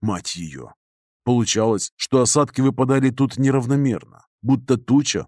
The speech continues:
прошедшая здесь, следовала по какой-то особенной, извилистой траектории. А может, виноват ветер, крутивший смерчи радиоактивной пыли,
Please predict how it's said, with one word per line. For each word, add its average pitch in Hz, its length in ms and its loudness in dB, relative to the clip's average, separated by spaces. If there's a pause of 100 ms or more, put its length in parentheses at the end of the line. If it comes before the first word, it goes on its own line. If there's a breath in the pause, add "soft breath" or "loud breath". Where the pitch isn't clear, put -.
прошедшая 113 560 -2
здесь, 101 440 -4 (120)
следовала 135 520 2
по 127 140 -4
какой-то 143 400 0
особенной, 120 720 -2
извилистой 135 640 -2
траектории. 104 720 -6 (380)
А 107 120 -4
может, 110 420 -2 (260)
виноват 104 420 -2
ветер, 117 400 -2 (260)
крутивший 135 480 0
смерчи 104 440 -2
радиоактивной 101 640 -4
пыли, 80 420 -4